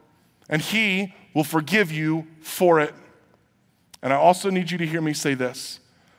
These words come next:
because I don't want you to get this wrong. Romans three twenty-three says this, "For all have sinned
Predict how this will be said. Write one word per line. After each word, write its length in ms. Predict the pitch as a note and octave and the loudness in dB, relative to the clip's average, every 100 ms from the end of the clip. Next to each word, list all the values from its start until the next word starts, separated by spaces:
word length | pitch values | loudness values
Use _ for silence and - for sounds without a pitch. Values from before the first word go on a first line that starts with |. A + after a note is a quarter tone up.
| _ | _
because 220 | - D3 | -6 0
I 60 | C#3+ | 2
don't 180 | D3 D3+ | 2 0
want 160 | D3 | -2
you 40 | D3 | -4
to 80 | |
get 140 | E3 E3 | -6 -6
this 180 | C#3 - | -8 -6
wrong. 380 | B2 A#2+ C3 - _ _ _ | -6 -8 -14 -20 _ _ _
Romans 320 | C3+ F3+ F#3 F#3 | 0 2 2 0
three 220 | E3+ F3+ | 0 0
twenty-three 420 | F3 E3 C#3+ D#3 | 0 -2 -2 -2
says 260 | C#3+ D3 B2 | -2 -2 -2
this, 380 | B2+ B2+ - - - _ | -4 -4 -10 -14 -20 _
"For 160 | - B2 | -6 0
all 280 | C#3 F#3 F#3+ | 8 8 8
have 120 | D#3+ | 2
sinned 480 | - C3+ A2+ A#2+ | -2 -2 -4 -10